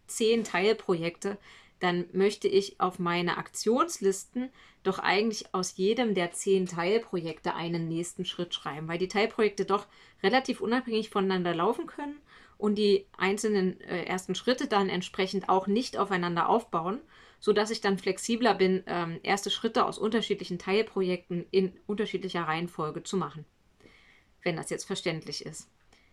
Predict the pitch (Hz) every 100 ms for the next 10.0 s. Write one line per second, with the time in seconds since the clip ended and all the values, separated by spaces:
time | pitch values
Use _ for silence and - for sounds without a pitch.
0 | _ _ _ - 202 175 156 - 175 175
1 | 180 190 196 208 185 220 - 214 208 180
2 | 180 180 - 190 202 190 175 - - 175
3 | 175 - - - 240 233 170 160 170 185
4 | 185 185 170 - 180 - 196 190 170 160
5 | 170 170 160 156 _ - _ _ - 170
6 | 175 175 160 - 220 220 180 170 160 151
7 | 180 180 170 - - 160 170 170 160 156
8 | - 165 - 175 - 160 156 165 - 160
9 | 160 160 165 165 220 226 175 175 170 175